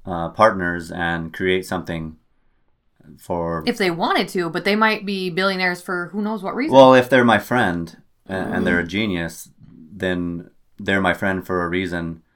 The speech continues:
Speaker 1: I don't have many friends, uh, so <laughs> if I have a friend who's a genius
Speaker 2: Hey, I'm your friend.
Speaker 1: Right. But there, there's not many, you know, so if they're my friend and, and they're a genius, then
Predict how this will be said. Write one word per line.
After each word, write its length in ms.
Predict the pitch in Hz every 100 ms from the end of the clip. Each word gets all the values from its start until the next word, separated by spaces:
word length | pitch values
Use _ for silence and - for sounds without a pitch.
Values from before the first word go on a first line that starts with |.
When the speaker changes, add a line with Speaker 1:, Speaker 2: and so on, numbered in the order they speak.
| _ _ -
Speaker 1:
I 60 |
don't 100 | 98
have 120 | 101 95
many 140 | 90
friends, 500 | - 95 87 85 82
uh, 120 | 85 -
so 440 | - 90 95 - - -
<laughs> 200 | - -
if 160 | 98 92
I 100 | 98
have 160 | 117 98
a 40 |
friend 300 | - 110 107
who's 120 | 98
a 40 | 90
genius 640 | 85 104 101 87 85 -
Speaker 2:
Hey, 100 | -
I'm 140 | 247
your 100 | 262
friend. 360 | - 175 202 262 _ - _ _ _ _ _ _ -
Speaker 1:
Right. 320 | 147 85 - _ _ _ _ _ _ -
But 360 | 104 92 - -
there, 480 | 101 101 57 - -
there's 280 | 113 104 98
not 180 | 110 107
many, 380 | 113 92 82 104 -
you 140 | 110
know, 160 | 87 85
so 200 | 104 95
if 160 | 113 131
they're 120 | 117
my 140 | 90
friend 400 | - 127 90 85
and, 260 | 95 92 90
and 320 | 101 123 123
they're 140 | 98 87
a 40 |
genius, 500 | 92 127 85 85 - _ - _ _
then 500 | 90 90 87 85 85